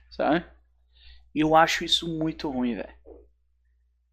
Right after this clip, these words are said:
E isso simplesmente não existe no presencial, porque as vozes saem todas ao mesmo tempo e tu consegue ouvir, às vezes, mais de uma pessoa ao mesmo tempo.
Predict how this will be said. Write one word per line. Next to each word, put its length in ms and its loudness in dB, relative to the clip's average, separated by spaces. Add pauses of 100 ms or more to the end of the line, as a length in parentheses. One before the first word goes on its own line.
(1400)
E 140 4
isso 220 2
simplesmente 480 0
não 100 4
existe 480 2
no 80 -2
presencial, 640 2
porque 580 2
as 140 4
vozes 320 6
saem 480 2
todas 280 0
ao 60 2
mesmo 280 -4
tempo 340 -2
e 40 0
tu 220 -2 (320)
consegue 580 4
ouvir, 300 4
às 100 0
vezes, 200 2
mais 200 2
de 80 -6
uma 140 -2
pessoa 300 -2
ao 60 -2
mesmo 220 -2
tempo. 280 -6